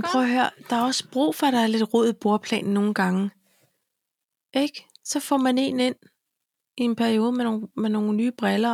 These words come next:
Speaker 2: og en helt anden styrke, og så, så bruger man den gode energi til noget i tolv måneder,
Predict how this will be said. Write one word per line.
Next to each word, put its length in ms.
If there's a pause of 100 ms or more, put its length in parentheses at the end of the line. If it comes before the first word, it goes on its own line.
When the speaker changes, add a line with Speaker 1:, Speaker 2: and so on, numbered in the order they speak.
Speaker 2:
og 60
en 200
helt 240
anden 160
styrke, 560
og 140
så, 220 (1040)
så 200 (560)
bruger 160
man 160
den 240
gode 280
energi 540 (140)
til 180
noget 340 (360)
i 80
tolv 280
måneder, 360